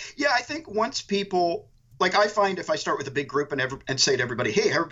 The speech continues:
how does everybody feel about money?" Nobody says a word. I try to smart, start in small groups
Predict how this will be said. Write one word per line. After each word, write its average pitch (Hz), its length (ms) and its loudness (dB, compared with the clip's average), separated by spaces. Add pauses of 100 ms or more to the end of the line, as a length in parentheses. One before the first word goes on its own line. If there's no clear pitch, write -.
how 165 180 2
does 156 140 -2
everybody 147 200 -2
feel 175 180 0
about 127 240 2
money?" 151 300 0 (140)
Nobody 143 220 -2
says 123 240 0
a 110 40 -4
word. 127 400 0 (320)
I 156 120 2
try 170 220 2
to 160 60 0
smart, 147 420 -2
start 151 260 0
in 139 40 -6
small 156 360 2
groups - 560 -6